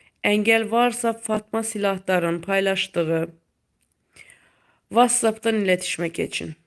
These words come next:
Tamam mı? Fatma Hanım, e, sık sık paylaş bu numaranı lütfen. Ve hatta yorum bölümünde de yaz. Tamam,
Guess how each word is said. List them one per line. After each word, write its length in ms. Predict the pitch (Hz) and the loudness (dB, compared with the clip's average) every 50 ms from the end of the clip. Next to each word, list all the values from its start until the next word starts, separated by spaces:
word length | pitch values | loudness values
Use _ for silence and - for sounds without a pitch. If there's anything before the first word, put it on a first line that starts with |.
| _ _ - | _ _ -8
Tamam 300 | - 220 247 277 269 214 | -4 -2 -2 -2 -2 -2
mı? 220 | 90 - - - - _ _ _ _ _ _ _ _ _ _ _ _ _ _ _ - | -2 -4 -6 -8 -12 _ _ _ _ _ _ _ _ _ _ _ _ _ _ _ -6
Fatma 340 | 226 233 240 - 247 240 | -4 -4 -2 -2 -2 0
Hanım, 300 | 240 226 208 190 - - _ - | 0 0 -2 -2 -4 -8 _ -6
e, 220 | - 123 - 175 | -2 -2 -2 0
sık 320 | - - - 262 254 - | -2 -2 -4 -4 -4 -6
sık 220 | - 240 - - - | -6 -6 -6 -4 0
paylaş 480 | 233 226 220 220 220 226 220 - - | 2 2 4 4 2 0 -4 -6 -8
bu 100 | - 190 | -6 -6
numaranı 460 | 190 190 190 185 180 180 175 170 170 170 | -4 -2 -2 -2 0 0 -2 -2 -2 -4
lütfen. 480 | 170 170 170 - - 208 220 240 240 - _ _ _ _ _ _ - - _ _ _ - | -4 -6 -8 -6 -4 -4 -4 -4 -6 -12 _ _ _ _ _ _ -20 -20 _ _ _ -4
Ve 80 | 202 214 | -2 0
hatta 320 | 214 226 226 226 - 214 | 0 0 -2 -2 -2 0
yorum 340 | 214 208 208 202 208 196 190 | 0 2 2 0 0 0 0
bölümünde 460 | 185 180 170 160 170 175 170 175 175 | 0 0 0 -2 -4 -4 -4 -6 -4
de 60 | - 202 | -2 0
yaz. 380 | 185 165 - 160 - - - _ | 0 0 0 -2 -6 -10 -10 _
Tamam, 260 | - 208 185 165 156 | -4 -4 -2 -2 -4